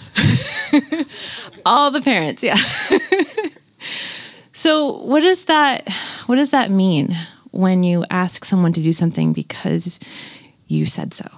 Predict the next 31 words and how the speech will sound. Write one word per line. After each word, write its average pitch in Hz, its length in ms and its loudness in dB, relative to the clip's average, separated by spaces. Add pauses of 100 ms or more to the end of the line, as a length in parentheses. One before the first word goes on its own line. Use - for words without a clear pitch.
(300)
Is 170 160 2
it 160 120 0
because 156 960 -2 (300)
you're 170 140 2
kind 170 200 2
of 151 60 0
brushing 151 300 0
them 143 180 2
off, 147 480 -2 (840)
or 151 600 2
you're 156 240 0 (420)
thinking 151 320 4
less 139 280 0
of 190 140 0
them? 202 340 6
Or 180 180 4
is 180 200 4
it - 120 -2
because 165 640 2 (720)
you 196 200 6
know 214 180 6
something 190 380 0
that 170 140 0
they 156 120 2
don't 151 360 4
know 190 320 4
or 160 160 2
that 160 160 2
they 156 80 2
can't - 260 -2
comprehend, 160 960 0